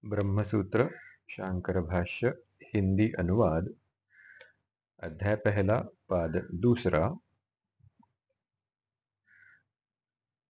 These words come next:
इस पाद में उपास्य ब्रह्म विषयक अस्पष्ट ब्रह्मलिंग युक्त वाक्यों का विचार है।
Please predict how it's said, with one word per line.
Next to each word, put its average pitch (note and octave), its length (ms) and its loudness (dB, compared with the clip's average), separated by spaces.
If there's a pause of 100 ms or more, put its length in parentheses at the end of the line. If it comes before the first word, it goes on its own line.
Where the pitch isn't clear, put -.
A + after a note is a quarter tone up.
(800)
इस - 140 -2
पाद F2+ 260 4
में F#2 260 2
उपास्य G#2+ 480 4
ब्रह्म G2 280 4
विषयक F#2 380 2 (160)
अस्पष्ट - 520 0
ब्रह्मलिंग F#2+ 760 2
युक्त E2 340 0
वाक्यों F2 420 2
का F#2 120 0
विचार D#2+ 540 2
है। D2+ 200 2